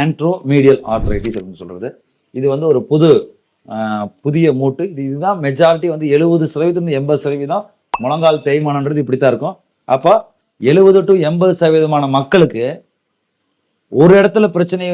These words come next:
இருக்கிறத விட்டுட்டு எல்லாத்தையும் மாத்த வேண்டிய அவசியம் இல்ல. இப்ப அப்படி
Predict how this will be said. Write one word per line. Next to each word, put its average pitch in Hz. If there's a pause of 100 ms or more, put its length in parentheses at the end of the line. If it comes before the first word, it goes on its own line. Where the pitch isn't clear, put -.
(140)
இருக்கிறத 165
விட்டுட்டு 151 (280)
எல்லாத்தையும் 190
மாத்த 160
வேண்டிய 147
அவசியம் 131
இல்ல. 123 (560)
இப்ப 139 (580)
அப்படி -